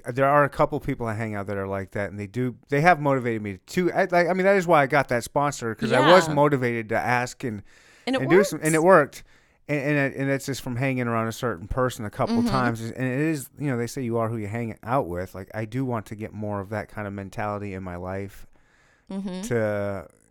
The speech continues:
Speaker 1: you know, just, mm, you know, the tide rises, raises all ships. You know, you get more, more ships in your court and get that
Speaker 2: <laughs>
Speaker 1: tide rising all together. Let's go.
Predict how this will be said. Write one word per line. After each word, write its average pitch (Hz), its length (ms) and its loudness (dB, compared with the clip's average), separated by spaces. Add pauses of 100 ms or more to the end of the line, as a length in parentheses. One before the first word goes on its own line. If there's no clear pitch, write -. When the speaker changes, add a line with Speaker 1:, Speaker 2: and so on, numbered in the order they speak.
(240)
Speaker 1:
you 147 160 -10
know, 98 340 -10
just, - 260 -16 (840)
mm, 87 600 -20 (140)
you 104 80 -10
know, 92 200 -8 (120)
the - 60 -14
tide 113 300 -2
rises, 110 640 -4
raises 110 400 -6
all 107 160 -2
ships. 127 540 -6
You 98 80 -12
know, 101 80 -10
you 104 60 -12
get 101 120 -12
more, 113 360 -8 (800)
more 117 180 -4
ships - 360 -4
in 123 60 -10
your 110 140 -8
court 120 280 -2
and 101 200 -14
get - 160 2
that 110 140 0
Speaker 2:
<laughs> - 60 4
Speaker 1:
tide 135 280 4
rising 110 360 0
all 117 160 -2
together. 113 440 2
Let's 107 200 -10
go. 143 280 -8